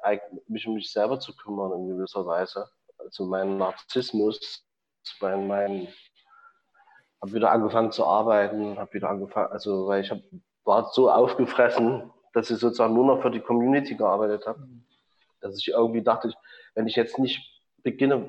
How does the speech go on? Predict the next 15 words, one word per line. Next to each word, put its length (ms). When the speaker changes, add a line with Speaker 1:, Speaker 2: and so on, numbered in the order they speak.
Speaker 1:
wieder 320
zu 160
arbeiten, 720
an 140
meinen 340
Arbeiten, 560
äh, 680
hab 220
ich 100
so 80
eine 140
Angst 320
bekommen, 320
dass 160
ich, 120